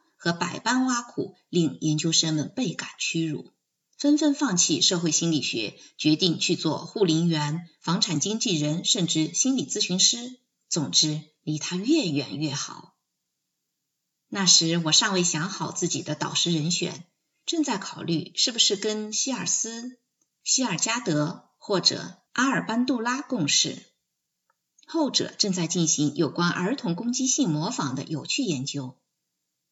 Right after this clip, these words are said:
我还不确定要选谁当导师，但肯定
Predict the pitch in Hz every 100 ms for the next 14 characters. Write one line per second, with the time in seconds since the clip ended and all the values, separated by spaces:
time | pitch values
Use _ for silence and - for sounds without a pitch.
0 | _ _ _ - 170 - 170 170 160 -
1 | 330 185 165 127 - _ 170 160 143 -
2 | 135 139 135 123 190 - 190 185 156 -
3 | - 156 160 - _ _ _ 220 175 -
4 | 147 175 262 247 -